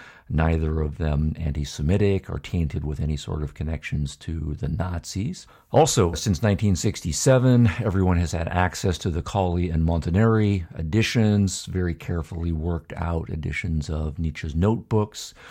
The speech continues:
So for the last half century, fifty years or so, we, uh, have had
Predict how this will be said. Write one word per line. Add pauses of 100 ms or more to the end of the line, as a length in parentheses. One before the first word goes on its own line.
(240)
So
for
the
last
half
century,
fifty
years
or
so, (340)
we,
uh,
have
had